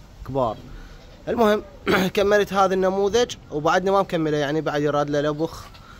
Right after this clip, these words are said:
شوفوا لازم اكمله، وهاي الخشبه لازم هم اترسها طين على، على طولها، يعني كلها اترسها، وهاي من انا هم رايد له تحشي.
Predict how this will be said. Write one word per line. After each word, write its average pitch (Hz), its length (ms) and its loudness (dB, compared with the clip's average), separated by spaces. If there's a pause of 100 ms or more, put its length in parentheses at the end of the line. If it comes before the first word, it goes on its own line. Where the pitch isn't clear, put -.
(140)
شوفوا 160 320 -8 (880)
لازم 131 280 -4
اكمله، 143 420 -4
وهاي 147 320 0
الخشبه 151 760 -4 (460)
لازم 165 320 0
هم 165 200 -2
اترسها 147 380 -6
طين 202 240 -4
على، 110 480 -6 (100)
على 127 180 0
طولها، 123 300 0
يعني 113 200 -4
كلها 131 360 -4
اترسها، 101 440 -12 (640)
وهاي 151 400 0
من 143 180 -4
انا 143 280 -2
هم 139 100 -4
رايد 135 200 0
له 131 80 -4
تحشي. 214 500 -8